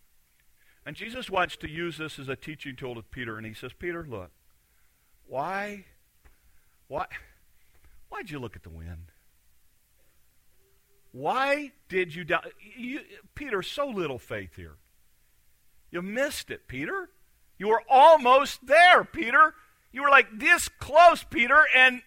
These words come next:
ah, Peter. <sighs> Peter. You know, wow, buddy, this close. And he and Peter are having this discussion, and then notice what it goes on to say.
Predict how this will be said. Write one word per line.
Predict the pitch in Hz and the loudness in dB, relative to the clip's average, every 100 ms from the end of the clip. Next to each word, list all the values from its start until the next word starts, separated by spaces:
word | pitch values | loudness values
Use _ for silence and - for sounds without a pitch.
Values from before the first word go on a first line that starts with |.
| _ _ _ _ _ _ _ _ _ _ - - - | _ _ _ _ _ _ _ _ _ _ -20 -20 -18
ah, | 196 143 104 - | -16 -16 -16 -18
Peter. | - 220 208 208 208 _ _ _ _ _ _ _ _ _ _ _ _ _ _ _ _ _ - | -18 -14 -10 -10 -12 _ _ _ _ _ _ _ _ _ _ _ _ _ _ _ _ _ -8
<sighs> | - - - - - - - | -6 -6 -8 -14 -20 -20 -16
Peter. | 131 123 110 101 _ _ _ _ _ _ _ _ _ _ _ _ _ _ _ _ _ _ _ | -10 -10 -10 -14 _ _ _ _ _ _ _ _ _ _ _ _ _ _ _ _ _ _ _
You | 170 | -6
know, | 160 151 147 - _ _ _ _ _ _ _ | -2 -2 -2 -8 _ _ _ _ _ _ _
wow, | 92 113 113 104 | -6 -4 -2 -4
buddy, | 98 110 110 110 - _ _ - - | -6 -8 -8 -12 -20 _ _ -20 -20
this | 120 - | -20 -20
close. | - 120 113 107 92 - _ _ _ _ _ _ _ _ _ _ _ _ - | -20 -20 -20 -20 -20 -20 _ _ _ _ _ _ _ _ _ _ _ _ -12
And | 156 | -6
he | 262 | -6
and | 285 | -6
Peter | 311 320 285 | -2 2 4
are | |
having | 233 233 247 226 | 6 4 4 0
this | 214 - | -4 -8
discussion, | 226 - 233 247 - 180 | -12 0 6 6 4 -4
and | 165 170 | -4 -2
then | 214 | 0
notice | 214 180 190 | 0 -2 -4
what | 175 | -8
it | |
goes | 170 156 | -8 -6
on | 160 | -6
to | 147 | -6
say. | - 113 | -12 -16